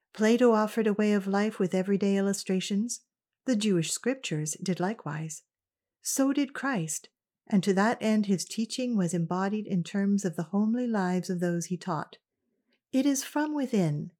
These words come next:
says each one of these, "that people grow physically and morally."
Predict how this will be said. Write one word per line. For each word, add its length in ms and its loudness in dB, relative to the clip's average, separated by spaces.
says 280 0
each 200 -2
one 140 -2
of 120 -2
these, 400 -6
"that 240 0
people 320 2
grow 520 0
physically 600 -2
and 340 0
morally." 560 0